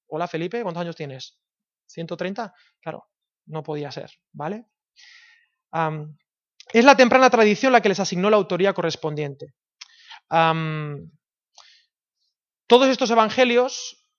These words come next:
apócrifos se atribuyen a apóstoles, no a discípulos de apóstoles.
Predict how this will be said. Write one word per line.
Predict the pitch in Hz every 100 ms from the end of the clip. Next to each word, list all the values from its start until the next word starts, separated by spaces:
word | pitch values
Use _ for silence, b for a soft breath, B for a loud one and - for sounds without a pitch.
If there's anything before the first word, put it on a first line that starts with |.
| _ _
apócrifos | - 165 226 185 170 208 269 - _ _
se | - - 196
atribuyen | 175 175 208 254 240
a | 170
apóstoles, | 170 202 - 143 135 -
no | 175
a | 233
discípulos | 208 - 214 190 170
de | 147
apóstoles. | 165 202 - - - -